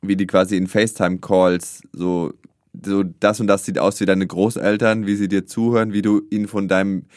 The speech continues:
neumodischen Werbeagentur-Job erzählst, die keine Ahnung haben, was du sagst, aber supportive sind. Und dann sitzen so zwei Chamäleons vor der Kamera <laughs> und gucken halt so, drehen die so, „Mhm, cool.“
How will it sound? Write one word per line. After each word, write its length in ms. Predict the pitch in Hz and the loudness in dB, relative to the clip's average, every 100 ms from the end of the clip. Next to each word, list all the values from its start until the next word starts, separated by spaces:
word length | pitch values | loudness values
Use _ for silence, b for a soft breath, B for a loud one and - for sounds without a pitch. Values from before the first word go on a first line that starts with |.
| b b | b b
neumodischen 640 | 98 104 113 110 107 - 101 | 0 2 2 2 0 -2 0
Werbeagentur-Job 760 | 101 113 107 98 104 95 101 98 | 2 2 0 0 -2 0 0 2
erzählst, 520 | 98 104 107 - - | 0 0 0 -2 -6
die 100 | 98 | -6
keine 420 | - 127 123 120 | -4 -2 0 0
Ahnung 240 | 117 120 | 0 0
haben, 160 | 113 104 | 0 0
was 160 | 107 - | -2 -2
du 80 | |
sagst, 280 | 98 101 110 | 0 0 -2
aber 200 | - 95 | -4 -4
supportive 560 | 101 98 - 101 104 95 | -4 -4 0 0 0 -4
sind. 260 | - 85 | -4 -6
Und 80 | 82 | -2
dann 140 | 95 92 | -2 -2
sitzen 240 | 98 107 | -6 -4
so 100 | 101 | -4
zwei 260 | - 98 98 | -2 0 0
Chamäleons 840 | - 98 101 110 - 143 110 - - | -2 0 2 2 0 -2 -4 -8 -4
vor 180 | 113 | 0
der 240 | - 135 190 | 2 2 0
Kamera 560 | - 123 120 131 131 160 - 135 151 - 135 - | 0 -4 -2 -2 -2 -2 -4 -6 -6 -12 -14 -4
<laughs> 440 | 269 240 170 - | 0 0 0 -2
und 340 | - 156 - - | 0 0 -6 -6
gucken 400 | - 160 - - | -2 -2 -2 -2
halt 200 | 151 131 | 0 2
so, 160 | 131 123 | 0 0
drehen 320 | 104 131 139 | 0 0 2
die 120 | 131 | 2
so, 220 | 117 120 113 B B B B - | 4 2 0 B B B B -8
„Mhm, 200 | 170 285 453 - B B B B B B B B B - | -6 -8 -16 -20 B B B B B B B B B -10
cool.“ 320 | 330 370 147 | -6 -4 -4